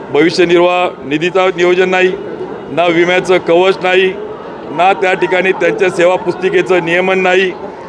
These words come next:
आणि या ठिकाणी वाऱ्यावर या ग्रामपंचायत कर्मचाऱ्यांना सोडलेलं त्या ठिकाणी आज लक्षामध्ये येतं. आणि म्हणून आमची मागणी त्या ठिकाणी आहे की ज्याचं धोरण आहे,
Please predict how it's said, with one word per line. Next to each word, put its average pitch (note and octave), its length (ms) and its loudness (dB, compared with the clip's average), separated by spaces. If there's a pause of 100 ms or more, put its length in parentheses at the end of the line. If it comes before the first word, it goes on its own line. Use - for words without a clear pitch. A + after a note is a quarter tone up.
(360)
आणि F3 200 0 (300)
या D#3+ 140 4
ठिकाणी D#3+ 340 0
वाऱ्यावर F3 560 2 (140)
या E3 100 2
ग्रामपंचायत D#3+ 460 -2
कर्मचाऱ्यांना D#3 360 -2
सोडलेलं C#3+ 420 2
त्या C#3+ 160 -2
ठिकाणी C3+ 460 -2
आज C3 120 2 (120)
लक्षामध्ये B2 440 0
येतं. A#2 180 0
आणि B2 120 0
म्हणून D#3 240 2 (680)
आमची C#3+ 260 -2
मागणी E3+ 380 0
त्या F#3+ 140 0
ठिकाणी D#3 320 -2
आहे B2 260 0 (560)
की F#3 60 -6
ज्याचं E3+ 420 2
धोरण F#3+ 320 2
आहे, A#2 280 0